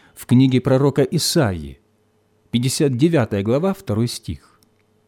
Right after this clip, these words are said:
Возмездие за грех — смерть.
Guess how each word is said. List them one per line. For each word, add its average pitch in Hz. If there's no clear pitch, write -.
Возмездие 135
за 117
грех — 135
смерть. -